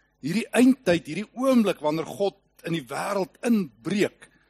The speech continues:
En ek wil altyd vir my Pinkstervriende wat so behep is met die eindtyd sê, "Het julle nog nooit Hebreërs een vers een gelees nie? Die eindtyd het aangebreek klaar." Dit het nie aangebreek wanneer hy Lindsay 'n boek skryf oor die wegraping of iets nie. Daai ouens het lekker geld gemaak oor hulle verkeerde verstaan van die eindtyd, maar dis 'n ander gesprek.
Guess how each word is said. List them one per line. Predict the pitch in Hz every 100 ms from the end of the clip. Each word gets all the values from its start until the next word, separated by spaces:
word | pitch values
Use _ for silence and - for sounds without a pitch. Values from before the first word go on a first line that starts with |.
| _ _ _ -
En | 139
ek | -
wil | 175
altyd | 175 190 -
vir | 180
my | 165
Pinkstervriende | - 170 156 165 - 147 147 147
wat | 123 120
so | - 151
behep | 135 127 -
is | 143 -
met | 131
die |
eindtyd | - 147 139 127
sê, | - 131
"Het | 120
julle | 151 160
nog | 151
nooit | 143 156
Hebreërs | 156 135 131 131 -
een | 131 131
vers | - 117 -
een | 127 127
gelees | 127 113 107
nie? | 127
Die | 120 -
eindtyd | 247 233 156 135
het | 127 -
aangebreek | - 233 196 185 143 147 -
klaar." | 185 170 117 - _ _ _ _ _ _
Dit | -
het |
nie | 240 208
aangebreek | 180 - 160 160 135
wanneer | 147 143
hy | 139
Lindsay | 143 156 135 147
'n |
boek | 123 151
skryf | - 156 143 127
oor | 139
die | 127
wegraping | 127 - 120 110 - 113 110
of | -
iets | 104 -
nie. | 127 107
Daai | 113 143
ouens | 143 131
het | 120
lekker | 135 131 139
geld | - 127 127
gemaak | - 123 120 -
oor | 123
hulle | 120
verkeerde | - - 127 123
verstaan | 117 113 131 120
van | 117 120
die | 123
eindtyd, | 113 110 107
maar | 113
dis | 117 135
'n | 139
ander | 143 131
gesprek. | 110 - - 95 -